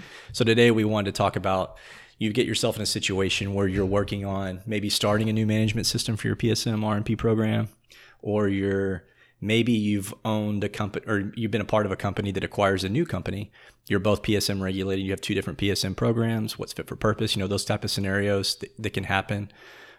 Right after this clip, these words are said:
But you've de-, made a determination that you need a management system for your process safety program, and the things that go into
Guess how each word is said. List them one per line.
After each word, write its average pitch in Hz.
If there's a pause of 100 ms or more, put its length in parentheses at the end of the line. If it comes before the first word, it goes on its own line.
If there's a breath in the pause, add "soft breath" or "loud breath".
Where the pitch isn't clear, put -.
(100)
But - (200)
you've 139
de-, 135
made 120
a 110
determination 98
that 92
you 104
need 98
a -
management 98
system 98
for -
your 92
process 95
safety 92
program, - (920 soft breath)
and 101
the 95
things 120
that 107
go 107
into 101